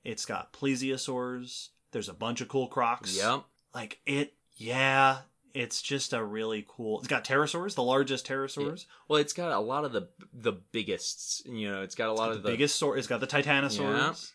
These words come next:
Speaker 1: Also, like, the big herding, din-, like, dinosaurs at their herbivorous peak.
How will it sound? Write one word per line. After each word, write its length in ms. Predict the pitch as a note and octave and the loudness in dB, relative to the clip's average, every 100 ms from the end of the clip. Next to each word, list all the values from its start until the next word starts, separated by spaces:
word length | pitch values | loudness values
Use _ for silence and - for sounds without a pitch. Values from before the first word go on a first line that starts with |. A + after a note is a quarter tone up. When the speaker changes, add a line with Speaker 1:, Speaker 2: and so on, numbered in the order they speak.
| _ _ - | _ _ 0
Speaker 1:
Also, 380 | D3+ G#3+ G#3+ F3 | 2 4 0 2
like, 280 | C3+ A#2 | 0 0
the 80 | A2+ | -6
big 340 | G#2+ C3 A2 G#2+ - - | -2 0 -2 -8 -12 -4
herding, 760 | B2+ B2+ B2+ B2+ C3 C3 C3+ - _ _ _ - | -2 0 0 -2 -4 -6 -10 -16 _ _ _ -2
din-, 220 | B2 C3 | 0 2
like, 180 | C3+ A#2 | 0 2
dinosaurs 640 | C3 D3+ F3 E3 D#3+ D3 B2 | 4 4 2 0 0 0 0
at 240 | A#2+ - | -4 -2
their 320 | B2 A2+ G#2 G2+ _ - | 0 0 -2 -6 _ -4
herbivorous 680 | B2+ G#2+ B2+ A#2+ A#2 A2+ - | -4 -2 -2 -2 -2 -4 -8
peak. 400 | - B2 - - | -8 -8 -8 -12